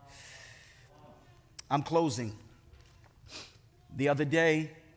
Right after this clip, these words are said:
somebody posted a picture, some Hebrew Israelites on the corner. And there's one thing that they don't shrink back on,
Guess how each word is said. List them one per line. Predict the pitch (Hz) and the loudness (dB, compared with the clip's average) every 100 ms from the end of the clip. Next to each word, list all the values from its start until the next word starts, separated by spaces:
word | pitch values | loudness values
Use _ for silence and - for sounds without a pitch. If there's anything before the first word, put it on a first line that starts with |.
| - - - - - - | -20 -20 -20 -18 -18 -16
somebody | - 151 147 | -4 2 2
posted | 143 - 165 151 - 139 | 2 2 0 0 0 0
a | |
picture, | 127 - 185 - 139 156 - - - - - - - - - - - - - | 0 0 0 0 -2 -2 -6 -18 -20 -20 -20 -20 -20 -20 -20 -20 -20 -20 -16
some | - 117 | -6 0
Hebrew | 160 143 160 | 2 4 2
Israelites | 156 151 143 139 139 | 4 4 4 4 2
on | 147 | 0
the | 151 | 0
corner. | - 147 139 151 - - - - - - - - - - - - - - - - - - - - | 0 2 2 0 -4 -16 -20 -20 -20 -20 -20 -20 -20 -20 -20 -20 -20 -20 -20 -20 -20 -20 -20 -6
And | 110 | 2
there's | 151 139 | 2 4
one | 185 269 | 4 4
thing | 262 277 247 | 2 2 4
that | 214 160 | 4 4
they | 180 214 | 4 6
don't | 185 196 196 | 6 4 2
shrink | - - 196 190 | -2 0 0 2
back | 175 185 - | 0 0 0
on, | 120 104 | -4 -4